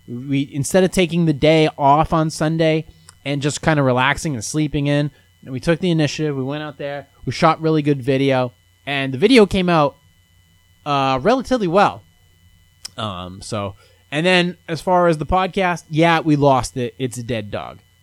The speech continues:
But we're back here recording another one. I made, I squeezed in a little time. Then I'm gonna make a little extra money doing some work tomorrow night in Cape Cod, and then I'll come back. It's gonna be a late night, but I'm gonna squeeze through it, and then I'm gonna walk right on the plane tomorrow.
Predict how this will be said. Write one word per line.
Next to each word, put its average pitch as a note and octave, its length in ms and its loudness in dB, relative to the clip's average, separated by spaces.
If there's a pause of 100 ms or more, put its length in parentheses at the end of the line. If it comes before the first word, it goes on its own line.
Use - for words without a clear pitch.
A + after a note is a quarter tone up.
(140)
But E3+ 360 2
we're D#3+ 100 -4
back E3+ 240 -2
here D#3+ 240 0
recording D3+ 420 -4
another F#3 340 0
one. D3 280 -2 (180)
I D3 60 -8
made, E3 320 -2
I - 80 -8
squeezed F3 400 -6
in D#3+ 80 -2
a D3 80 -4
little C3 160 -6
time. G#2 380 -12 (440)
Then F#3 400 -2
I'm E3+ 100 -10
gonna D#3+ 80 -4
make D#3+ 180 -4
a E3 40 -2
little D#3 220 -4
extra D3 240 -12
money D3+ 240 -4
doing C#3+ 240 -6
some C#3+ 180 -8
work C3+ 180 -4
tomorrow D3+ 320 -4
night C#3 240 -8
in B2 100 -10
Cape A2+ 260 -8
Cod, E3+ 360 -2 (260)
and B2+ 120 -8
then C3+ 140 -6
I'll C3+ 80 -8
come B2+ 260 -6
back. A2+ 340 -4 (220)
It's - 100 -20
gonna F3 120 -6
be F3+ 80 -2
a F#3 60 0
late F#3+ 220 -2
night, G3 280 -2
but D#3 100 -2
I'm D#3 100 -2
gonna D#3+ 140 0
squeeze E3 320 -4
through G3 220 -2
it, G#3 140 -4
and C#3 160 -6
then C#3+ 120 -2
I'm C#3 80 -4
gonna C3+ 140 -2
walk B2 300 -2
right B2 160 -4
on C#3+ 80 -8
the C#3+ 80 -8
plane A#2+ 260 -10
tomorrow. G2+ 360 -14